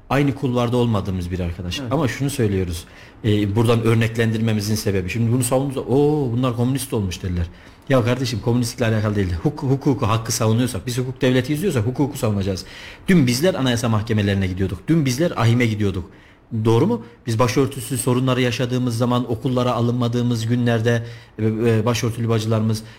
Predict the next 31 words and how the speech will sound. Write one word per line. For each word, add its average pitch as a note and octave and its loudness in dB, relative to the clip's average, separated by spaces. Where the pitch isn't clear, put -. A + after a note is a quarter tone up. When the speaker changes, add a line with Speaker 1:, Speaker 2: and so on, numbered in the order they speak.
Speaker 1:
efendime B2+ 2
söyleyeyim, A#2 0
e, A#2+ 2
bu D3 -4
tarz C#3+ 2
imam C3+ 2
hatiplerimiz B2+ 0
kapatıldığında A#2+ 0
nereye A3 4
gidiyorduk? D3 -4
Cumhurbaşkanımız D#3 2
siyasi D3 0
yasaklı C#3 -2
olduğunda C#3+ 0
nereye G3+ 4
gitti? D3+ -6
E, G#2+ 4
ahime A#3 4
gitti, A#3 -2
Anayasa A#3 0
Mahkemesi'ne A3 -2
gitti. G3 -4
Şimdi F3 2
buraya A3+ 4
gidiyorduk, D#3+ 0
o A3 2
gün G#3 0
verilen F#3+ 0
kararları F3+ 0
uygulanması G3 0
için E3+ -6